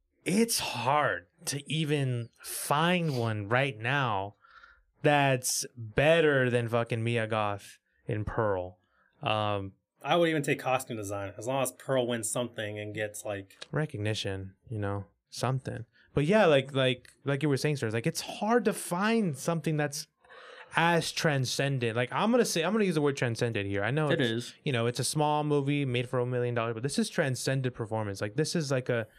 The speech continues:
Speaker 1: tour de force, you know what I mean? Um, and I know people are already fucking memeing the shit out of this movie where they're taking her clip of, like, her yelling and shit,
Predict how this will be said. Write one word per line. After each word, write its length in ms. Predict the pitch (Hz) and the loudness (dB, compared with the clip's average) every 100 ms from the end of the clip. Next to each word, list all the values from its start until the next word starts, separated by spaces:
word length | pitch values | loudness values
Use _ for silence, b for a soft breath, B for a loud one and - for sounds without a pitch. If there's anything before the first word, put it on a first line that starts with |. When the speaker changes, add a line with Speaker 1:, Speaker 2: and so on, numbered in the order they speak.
| b _ | b _
Speaker 1:
tour 160 | 156 | 0
de 80 | 147 | 0
force, 420 | - 123 104 98 | 0 0 0 -2
you 80 | 131 | -2
know 80 | 135 | 0
what 100 | 139 | 2
I 60 | 139 | 0
mean? 220 | 139 139 B B B B B _ | 0 -2 B B B B B _
Um, 460 | 117 113 110 104 101 - | -2 0 0 -2 -6 -6
and 100 | 135 | -4
I 80 | 156 | 0
know 200 | 160 160 | 2 2
people 240 | 156 165 165 | 0 0 2
are 40 | |
already 180 | 156 143 | 2 0
fucking 320 | 127 139 131 | -4 -4 -2
memeing 420 | 107 113 131 139 | -2 -2 0 0
the 60 | 139 | 0
shit 180 | 135 127 | 0 0
out 80 | 120 | 0
of 80 | 120 | -2
this 160 | 113 | -4
movie 280 | 117 113 117 | -4 -2 -2
where 160 | 113 113 | -2 -2
they're 100 | 113 | -2
taking 380 | - 113 120 | -6 -6 -6
her 120 | 113 113 | -4 -6
clip 320 | - 120 113 | -4 -6 -4
of, 120 | 113 | -4
like, 140 | 107 - | -4 -2
her 100 | 117 | -4
yelling 460 | 104 98 101 101 | -2 -2 -2 -4
and 120 | 98 | -4
shit, 320 | 101 104 104 | -4 -2 -4